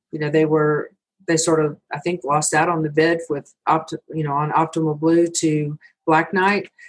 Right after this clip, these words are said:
So, um, there's, there's a huge push and a financial investment on improving their, um, product and pricing engine platform.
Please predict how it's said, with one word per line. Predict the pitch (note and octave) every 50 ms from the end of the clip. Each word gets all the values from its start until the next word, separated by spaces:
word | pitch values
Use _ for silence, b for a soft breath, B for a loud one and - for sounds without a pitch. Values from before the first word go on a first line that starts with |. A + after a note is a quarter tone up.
| B B _
So, | - - E3 D#3 D#3 D#3 D#3 D3+ D#3 D#3 - -
um, | D3+ D3+ D3+ D3 C#3+ C#3 C#3 C#3 C#3 D3 D3 - _ _ _ _
there's, | E3+ E3 D#3+ D3+ D3 - - - - _ _ _ _
there's | E3 D#3+ D3+ D3 - - - -
a | D3
huge | D3 - F#3 F3+ F3+ F3+ - - _
push | F3+ E3+ E3 E3 E3 - - - - - -
and | D3+ D3+ D3 D3
a | C#3+
financial | - - D#3+ D#3 D#3 D#3+ D#3+ D#3 - D#3+ D3
investment | C#3+ C#3+ C#3+ D3+ D3+ - - - C#3+ C3+ - - _ b b b b b b b -
on | D3 D3+ D3+ D3+ D3
improving | D3 C#3+ - E3 D#3+ D#3 D#3 D#3 D3+ D3+ D3
their, | D#3 D3 D3 D3 C#3+ C#3 C3+ - - C#3+
um, | C#3 C3+ C#3 D3 -
product | - D#3 D3 D3 D3 - D3+
and | D3
pricing | - D#3 D3+ D3 - D#3 D3 C#3+
engine | C#3 C3+ C#3 C3 -
platform. | - C#3 C3 - - - D3+ B2+ - - C3+ D#3